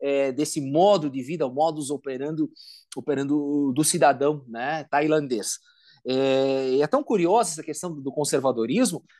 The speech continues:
Uma das coisas na Tailândia, assim, é a tal da Casa dos Espíritos, que toda residência, toda residência na frente tem o tipo de uma casinha, uma réplica, assim, de um, é, quem quiser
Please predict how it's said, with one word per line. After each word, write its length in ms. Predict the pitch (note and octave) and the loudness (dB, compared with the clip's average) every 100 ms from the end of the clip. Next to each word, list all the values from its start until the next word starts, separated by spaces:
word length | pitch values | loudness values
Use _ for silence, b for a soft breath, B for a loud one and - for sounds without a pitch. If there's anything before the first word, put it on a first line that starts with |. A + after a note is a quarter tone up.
| b | b
Uma 580 | C3 B2 C3 D3+ E3 A3 | -10 -8 -6 0 4 6
das 160 | D#3+ - | 4 2
coisas 240 | E3 C#3 | 0 0
na 120 | C#3 | 0
Tailândia, 580 | C3+ B2+ A#2 C3+ E3 C3+ | 0 0 2 0 0 -2
assim, 280 | A#2+ - F3+ | -6 -6 -6
é 40 | |
a 40 | D#3+ | -2
tal 160 | E3+ | 0
da 120 | E3+ D3 | 0 -2
Casa 520 | - G3 G#3+ G#3 G#3 _ _ - | -2 0 0 -2 -8 _ _ -10
dos 180 | G#3 G3+ | -8 -6
Espíritos, 760 | G3 - G#3 F3 - - - _ _ _ | -6 -2 0 0 -4 -18 -20 _ _ _
que 100 | - | -16
toda 280 | - D4+ C#4 | -2 2 4
residência, 640 | A3+ G#3 F#3+ E3 F#3+ F#3+ C#3+ C#3+ | 4 2 0 0 0 -2 -4 -4
toda 160 | F#3+ | -2
residência 400 | F#3 E3+ E3+ E3+ | 0 2 0 -2
na 140 | E3 D3 | -2 -2
frente 340 | - G#3+ A#3 | 2 0 0
tem 100 | F#3 | -4
o 40 | E3+ | -4
tipo 160 | F3 | 0
de 60 | E3+ | 0
uma 140 | E3 | 0
casinha, 480 | D#3+ D#3 C3+ E3+ B3+ | 2 2 2 -4 -4
uma 120 | G3+ | -4
réplica, 500 | C#3 G#3 B3+ A#3+ - | 0 0 0 -12 -10
assim, 260 | C#3 E3 F3+ | -10 -10 -12
de 120 | D#3+ | -12
um, 100 | D3 _ _ _ | -14 _ _ _
é, 360 | C3+ C3+ C3 B2 A#2+ A#2 A2 G2+ F#2+ - | -8 -4 -2 -4 -6 -10 -12 -14 -16 -8
quem 120 | B2 | -6
quiser 320 | C3 B2+ | 0 4